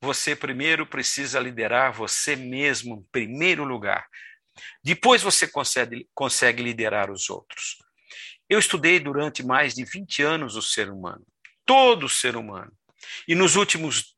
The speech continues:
nove anos, eu consegui mapear o ser humano. E como é que eu consegui mapear o ser humano?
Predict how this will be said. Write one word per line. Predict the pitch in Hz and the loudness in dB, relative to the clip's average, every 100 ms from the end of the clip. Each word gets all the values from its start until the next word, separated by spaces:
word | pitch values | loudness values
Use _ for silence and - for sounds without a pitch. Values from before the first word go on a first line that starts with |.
| - | -6
nove | 147 202 202 143 147 | 4 6 6 4 2
anos, | 185 160 110 - | 2 0 -4 -4
eu | 170 | -4
consegui | - 190 - 151 143 | -2 -2 0 -2 -4
mapear | 165 180 - 175 151 165 147 | 0 0 0 2 4 6 4
o | 110 | 0
ser | - 107 | -6 -6
humano. | 98 95 - _ _ _ _ _ _ _ _ - - - _ | -8 -14 -18 _ _ _ _ _ _ _ _ -14 -14 -14 _
E | 170 196 175 | 0 2 2
como | - 302 277 | 0 4 6
é | |
que | 233 | 6
eu | 220 | 2
consegui | 185 - 143 143 | -2 -2 -4 0
mapear | 143 - 123 120 | 0 2 4 4
o | |
ser | - 123 | 4 -4
humano? | 113 113 98 | -6 -12 -16